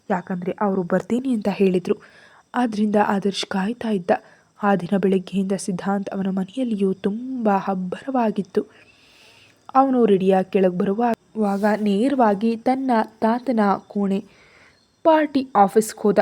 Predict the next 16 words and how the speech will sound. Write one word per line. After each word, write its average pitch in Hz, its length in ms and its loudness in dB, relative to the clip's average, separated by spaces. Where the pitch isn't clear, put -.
ಅವರು 220 400 2
ಆಗ್ಲೇ 220 460 2
ಏನೋ 196 240 -2
ಮ್ಯಾಪ್‌ನಂತೆ 214 800 -2
ಬರಿತಾ 180 440 -2
ಇದ್ರು. 226 300 0
"ಏನ್ 202 340 2
ತಾತಯ್ಯ?" 240 420 6
ಅಂತ 196 160 -6
ಕೇಳ್ತಾ 190 520 -2
ಮುಂದೆ 226 400 0
ಕೂತ್ಕೊಂಡ. 214 560 0
"ನೀನು 269 300 0
ಹೋಗ್ಬೇಕಾದ 190 720 4
ರೂಟ್ 233 300 2
ಮ್ಯಾಪ್ 196 220 -4